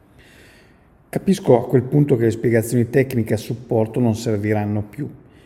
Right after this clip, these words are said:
e quindi faccio appello alla narrazione. Per dieci minuti circa racconto cosa rappresentasse per me questo tavolo.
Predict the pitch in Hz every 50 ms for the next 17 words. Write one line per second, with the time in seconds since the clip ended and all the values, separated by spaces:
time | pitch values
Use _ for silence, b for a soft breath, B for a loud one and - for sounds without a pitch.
0 | B B B - - - 208 202 156 117 107 - - 117 117 - - 151 147 -
1 | - - 123 110 110 113 127 139 120 107 104 107 107 110 107 107 120 113 117 -
2 | - 151 151 135 117 107 101 98 98 - 113 107 110 117 139 151 147 - - 170
3 | 156 139 135 135 131 143 - - 170 131 123 110 107 - 147 139 143 135 B B
4 | B B B B B B B - 143 127 - - 190 170 139 117 - - 113 -
5 | - - - 190 180 165 120 104 110 101 104 98 - - 117 107 113 113 110 113
6 | - 135 107 107 - 127 113 - 170 160 123 104 104 101 - 110 101 - 113 98
7 | - - 104 90 87 87 90 90 92 95 101 113 - -